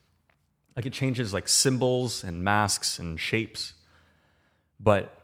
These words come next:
the reality of being an entrepreneur is the reality of, of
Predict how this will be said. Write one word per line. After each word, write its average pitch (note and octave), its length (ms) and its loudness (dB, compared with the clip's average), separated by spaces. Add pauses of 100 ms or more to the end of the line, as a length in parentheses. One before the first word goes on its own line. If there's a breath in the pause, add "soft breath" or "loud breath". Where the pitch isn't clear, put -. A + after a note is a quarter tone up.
(140)
the A2+ 160 2
reality A2 480 6
of F#2 80 2
being G2+ 160 4
an F#2+ 80 0
entrepreneur F#2+ 720 2
is F2 200 -2
the F2+ 120 -4
reality F2+ 680 4
of, - 320 -10
of E2 200 -8